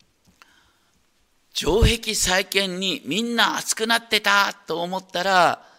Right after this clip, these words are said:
よくよく考えると、貧しい人々からの本当に訴えが出てきた。一方で、金持ちはですね、平気でですね、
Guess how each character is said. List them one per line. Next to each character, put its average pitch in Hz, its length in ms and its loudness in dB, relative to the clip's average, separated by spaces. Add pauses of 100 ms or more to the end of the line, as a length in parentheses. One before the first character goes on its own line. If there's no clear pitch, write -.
(300)
よ 143 140 2
く 175 120 0
よ 214 100 6
く 214 40 -16
考 190 240 -6
え 185 80 6
る - 60 -6
と、 139 180 -4 (360)
貧 131 120 -2
し 202 420 -4
い 196 40 -4
人 202 220 -2
々 202 200 -6
か 202 120 -4
ら 202 160 -2
の 214 360 -4 (280)
本 - 220 -10 (120)
当 220 180 2
に 202 100 -4
訴 202 360 -2
え - 80 2
が 170 60 -4
出 160 120 -14
て 160 140 -10
き - 60 -20
た。 110 180 -12 (1120)
一 175 260 -8
方 240 200 8
で、 208 480 4 (480)
金 196 280 0
持 233 160 2
ち 208 360 -6
は 190 600 4
で - 60 -10
す - 120 -10
ね、 151 260 0 (440)
平 214 260 2
気 220 140 -8
で 214 140 4
で 180 120 0
す - 140 -8
ね、 139 280 0